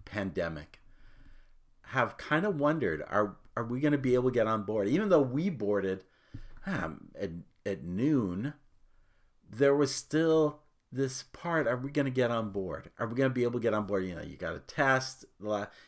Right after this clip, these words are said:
you know, what if we don't pass the test? Are, are we gonna be able, are we gonna be able to get on board? And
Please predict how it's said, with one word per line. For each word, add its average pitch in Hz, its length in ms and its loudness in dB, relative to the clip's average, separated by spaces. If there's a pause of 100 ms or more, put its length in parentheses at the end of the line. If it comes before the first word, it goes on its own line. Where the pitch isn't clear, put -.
you 120 80 -4
know, 101 80 0
what 101 200 2
if 107 140 -2
we 110 100 0
don't 110 280 2
pass 95 340 -8
the 107 100 -4
test? - 580 -10 (760)
Are, 113 180 -4 (140)
are 127 60 -2
we 131 120 -6
gonna 147 240 0
be 127 240 0
able, 123 280 0 (240)
are 113 100 -8
we 113 140 -6
gonna 147 240 -2
be 139 240 2
able 123 180 0
to 117 120 -12
get 95 360 -4 (100)
on 82 340 -10
board? 82 500 -14 (1000)
And 117 420 -6